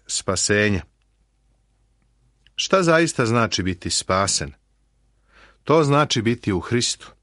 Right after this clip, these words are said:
Mi smo neopozivo, nepovratno i organski sjedinjeni sa Hristom kroz krštenje Svetim Duhom.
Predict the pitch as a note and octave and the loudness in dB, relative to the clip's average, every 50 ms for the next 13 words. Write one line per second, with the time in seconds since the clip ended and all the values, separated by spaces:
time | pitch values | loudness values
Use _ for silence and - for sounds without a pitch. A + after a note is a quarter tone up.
0 | _ _ _ _ _ _ _ _ _ _ _ _ - - - - - - - - | _ _ _ _ _ _ _ _ _ _ _ _ -20 -20 -20 -18 -18 -18 -20 -6
1 | _ D3 E3 F#3 - - E3 C#3+ C3 A#2 A2 G#2 F#2+ - - C#3 D#3 D#3 D3+ F3 | _ 0 0 2 2 0 0 2 2 2 2 0 0 0 2 2 2 2 2 0
2 | F#3 D#3+ D#3+ C3 A2 A2 C#3 D3+ - _ E3 D#3 C#3+ D3 C#3+ C#3 - - C#3 C3 | 0 0 0 0 2 2 0 0 2 _ 2 2 4 2 2 0 -2 -4 -4 -4
3 | B2+ A#2 - - C3 C#3 - - A#2+ B2+ B2+ C3+ C3 C#3+ C#3 C3+ C3 A#2+ - - | -4 -4 -4 -6 -6 -4 0 0 2 2 2 2 2 2 2 2 0 -2 -4 -6
4 | - C3+ A#2+ - - - A2+ A2 A2 G#2+ A#2 A#2 A2 A2 G#2+ G2+ F2+ - - - | -6 -6 -6 -6 -4 -2 0 0 0 0 0 -2 0 -2 -2 -2 -2 -4 -4 -4
5 | E2+ - - - A2 C3 C#3+ - - - - C3 A2+ F#2 - _ _ _ _ _ | -6 -6 -4 -4 -2 -2 -2 -4 -4 -2 0 0 0 -2 -6 _ _ _ _ _
6 | _ _ _ - _ _ - - F3 F3 - - - G2+ - - - A2+ A2+ A#2+ | _ _ _ -20 _ _ -2 0 0 0 -2 -4 -4 -4 -2 0 0 0 0 0
7 | A#2 G#2+ F2+ - - G#2 G2 F2+ - - F2+ E2+ E2 G2 A2 G#2+ - - - C#2 | 0 -2 -2 -2 -2 -2 -4 -4 -6 -6 -6 -4 -2 -2 -2 -4 -4 -8 -10 -10